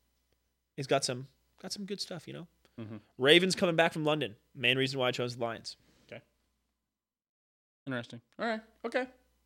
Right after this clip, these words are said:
Speaker 2: I'll, I'm, I'm, I'm willing to support you.
Speaker 1: Were the, did the Lions have a, are the Lions on a bye week right now?
Speaker 2: Uh, no, they play this week.
Speaker 1: No. Did they play last week?
Speaker 2: Yeah. Yeah.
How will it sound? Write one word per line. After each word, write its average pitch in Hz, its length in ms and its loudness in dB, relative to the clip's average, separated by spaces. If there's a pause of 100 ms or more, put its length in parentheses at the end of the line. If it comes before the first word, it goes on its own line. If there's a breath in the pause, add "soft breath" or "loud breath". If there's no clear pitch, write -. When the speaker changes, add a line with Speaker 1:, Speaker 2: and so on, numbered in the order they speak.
(560)
Speaker 2:
I'll, 190 140 -8 (240)
I'm, - 100 -12 (100)
I'm, 294 80 -10 (280)
I'm 277 100 -4
willing 262 180 -2
to 190 40 -10
support 107 260 -4
you. 92 80 -8 (240)
Speaker 1:
Were 165 200 8
the, - 200 0 (180)
did 165 180 4
the 156 80 2
Lions 240 340 2
have 302 180 0
a, 311 100 -4 (300)
are 170 200 2
the 170 60 -4
Lions 240 280 -2
on 269 80 -4
a 233 40 -6
bye 139 200 0
week 202 160 -2
right 233 120 -4
now? 262 140 -8 (1200)
Speaker 2:
Uh, 113 280 0
no, 139 140 -4
they 185 80 -8
play 127 160 -10
this 98 140 -12
week. - 120 -18 (600)
Speaker 1:
No. 127 260 -4 (600)
Did 143 100 -6
they 131 100 2
play 131 120 -2
last 123 240 -4
week? - 140 -20 (320)
Speaker 2:
Yeah. 208 80 -10 (720)
Yeah. 208 100 -18